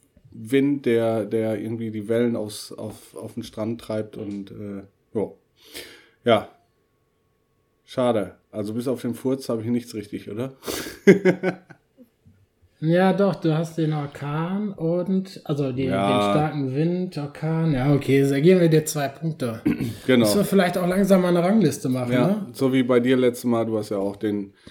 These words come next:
Speaker 1: den Rodney Mullen, hast du richtig erraten und Tony Hawk auch.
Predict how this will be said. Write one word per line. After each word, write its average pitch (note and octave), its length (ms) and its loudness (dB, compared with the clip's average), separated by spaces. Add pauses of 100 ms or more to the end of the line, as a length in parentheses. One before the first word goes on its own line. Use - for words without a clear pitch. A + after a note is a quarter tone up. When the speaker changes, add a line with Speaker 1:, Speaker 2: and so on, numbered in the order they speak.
(240)
Speaker 1:
den G#2 360 -6
Rodney A2+ 260 -2
Mullen, G#2+ 420 -2
hast G2+ 200 -10
du G#2+ 40 -6
richtig G#2 280 -6
erraten G2 580 -6
und F#2+ 260 -12
Tony G2+ 260 -10
Hawk F#2+ 200 -12
auch. F#2+ 340 -12